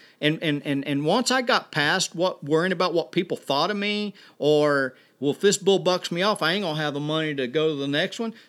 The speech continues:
so big fucking deal, you know? Go get you a job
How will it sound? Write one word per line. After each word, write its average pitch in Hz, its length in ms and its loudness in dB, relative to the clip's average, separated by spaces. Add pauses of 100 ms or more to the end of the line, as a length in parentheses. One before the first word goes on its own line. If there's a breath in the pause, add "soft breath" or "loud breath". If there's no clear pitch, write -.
so 311 220 2
big 285 260 -2
fucking 269 360 2
deal, 294 360 0 (140)
you 151 160 -2
know? 262 300 0 (1200 loud breath)
Go 170 160 8
get 240 260 2
you 320 80 6
a 330 40 2
job 156 480 0